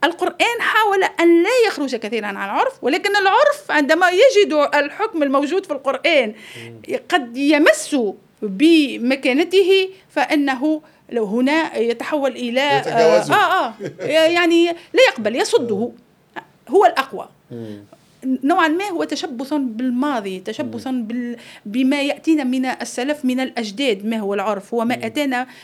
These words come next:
Speaker 1: آه، من أس-، من أسلافنا، العادات والتقاليد، ال-، آه،
Speaker 2: مم.
Speaker 1: الأخلاقيات إلى غير ذلك. إذاً نحن سنلعب على العرف وعلى
Speaker 2: مم.
Speaker 1: المعروف.
Speaker 2: مم.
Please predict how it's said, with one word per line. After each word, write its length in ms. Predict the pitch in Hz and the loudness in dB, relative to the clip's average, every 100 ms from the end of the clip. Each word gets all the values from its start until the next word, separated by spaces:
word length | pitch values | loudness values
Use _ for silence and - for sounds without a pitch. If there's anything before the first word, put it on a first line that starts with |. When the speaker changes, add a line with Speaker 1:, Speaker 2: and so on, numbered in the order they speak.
| - | -10
Speaker 1:
آه، 260 | 240 220 202 | -4 -4 -2
من 280 | 233 277 240 | -2 -2 -6
أس-، 80 | |
من 300 | 240 226 247 | -8 -8 -8
أسلافنا، 640 | 240 - 262 254 202 185 190 _ | -10 -6 -6 -6 -8 -8 -12 _
العادات 540 | - 190 180 202 220 220 | -8 -6 -4 -4 -4 -6
والتقاليد، 840 | 196 180 - 180 185 233 226 196 | -12 -12 -10 -10 -8 -8 -8 -8
ال-، 200 | 196 202 - - - | -8 -8 -14 -20 -12
آه، 420 | 202 196 196 190 196 | -10 -8 -8 -10 -10
Speaker 2:
مم. 60 | |
Speaker 1:
الأخلاقيات 1040 | 220 220 233 220 220 202 202 226 240 240 220 | -10 -8 -6 -6 -8 -10 -6 -4 -4 -4 -6
إلى 140 | 208 | -4
غير 160 | 208 202 | -4 -4
ذلك. 280 | 214 190 - _ _ _ _ _ _ _ _ _ - - _ _ _ _ 214 | -4 -6 -12 _ _ _ _ _ _ _ _ _ -16 -16 _ _ _ _ -4
إذاً 180 | 214 | -2
نحن 300 | 262 330 302 | 0 2 0
سنلعب 460 | 302 294 330 320 302 | 0 0 0 -2 -4
على 160 | 302 311 | -4 -4
العرف 480 | 311 359 359 - _ _ _ _ | -4 -6 -8 -14 _ _ _ _
وعلى 280 | 196 202 247 | -4 -2 -2
Speaker 2:
مم. 60 | 262 | 0
Speaker 1:
المعروف. 440 | 277 302 349 311 - | 0 -2 -2 -6 -12
Speaker 2:
مم. 60 | _ | _